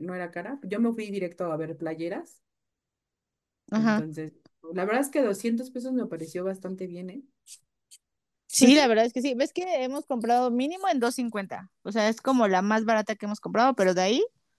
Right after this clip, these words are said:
Speaker 2: no, no
Speaker 1: Ujú.
Speaker 2: nos había tocado bara-, playeras baratas, no nos habían tocado, sinceramente.
Speaker 1: No, y bien, bien tela, bien todo, ¿eh? O sea,
Speaker 2: Ah,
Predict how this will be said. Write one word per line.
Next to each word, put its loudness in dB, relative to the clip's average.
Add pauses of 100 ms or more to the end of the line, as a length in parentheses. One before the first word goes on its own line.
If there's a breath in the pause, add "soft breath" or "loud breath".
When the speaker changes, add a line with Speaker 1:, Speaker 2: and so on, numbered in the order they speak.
(680)
Speaker 2:
no, 2
no 8
Speaker 1:
Ujú. 6
Speaker 2:
nos 2
había 4
tocado 2
bara-, 0 (140)
playeras -2
baratas, -4
no -2
nos -4
habían -2
tocado, 2
sinceramente. 0 (1700)
Speaker 1:
No, 0
y 4
bien, 4
bien 4
tela, 2
bien -2
todo, -4
¿eh? -4
O -4
sea, -6
Speaker 2:
Ah, 2